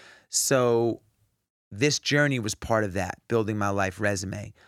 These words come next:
But what happened was I realized that I'd focused so much on the physical side for years of my life. I have a trainer,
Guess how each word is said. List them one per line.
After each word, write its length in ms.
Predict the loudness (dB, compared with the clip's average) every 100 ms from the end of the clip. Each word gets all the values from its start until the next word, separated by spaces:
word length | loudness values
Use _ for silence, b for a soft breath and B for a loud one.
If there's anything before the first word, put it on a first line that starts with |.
| b 0
But 80 |
what 100 | 0
happened 380 | 4 4 2 0
was 180 | 0 0
I 60 | 0
realized 440 | 2 2 0 -2
that 100 | -4
I'd 180 | -4 -6 -2
focused 420 | -2 0 -2 0
so 220 | 0 0
much 220 | 0 -2 -2
on 80 |
the 80 | -6
physical 480 | -4 -4 -4 -4 -4
side 460 | -2 0 -2 -4 -8
for 120 | -6
years 500 | -4 -4 -2 -2 -2
of 60 | -2
my 100 | -2
life. 280 | -4 -6 -4
I 60 |
have 100 | -4
a 40 | -4
trainer, 540 | -4 -2 -2 -4 -6